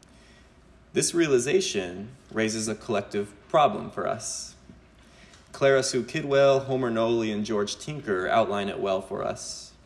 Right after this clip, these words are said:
In the book I'm drawing from, they are outlining the wisdom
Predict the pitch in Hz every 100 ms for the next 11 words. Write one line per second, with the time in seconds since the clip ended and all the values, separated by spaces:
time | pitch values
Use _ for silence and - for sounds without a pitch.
0 | - - _ _ - 113 110 135 131 113
1 | 110 101 98 98 - 98 95 95 95 87
2 | 110 110 95 104 104 101 95 92 98 135
3 | 135 107 87 101